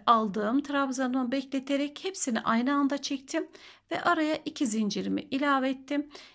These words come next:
İkinci kez aynı işlemimi bir defa başını doladım. Tek sefer al-, aldım. İkinci kez almak için tığımda beklettim. Üç trabzanım olunca hepsini çektim. İki tane zincirimi yine çektim. Aynı işlemimi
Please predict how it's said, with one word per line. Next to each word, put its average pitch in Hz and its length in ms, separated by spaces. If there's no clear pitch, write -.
İkinci 381 420
kez 269 340
aynı 381 300
işlemimi 220 640
bir 392 180
defa 247 360
başını 220 400
doladım. 302 440
Tek 415 200
sefer 208 420
al-, 233 380
aldım. 233 440
İkinci 311 440
kez 202 360
almak 294 380
için 453 320
tığımda 226 480
beklettim. 311 540
Üç 427 280
trabzanım 208 800
olunca 285 440
hepsini 240 460
çektim. - 440
İki 381 180
tane 269 380
zincirimi 214 540
yine 302 340
çektim. 302 540
Aynı 392 300
işlemimi 226 680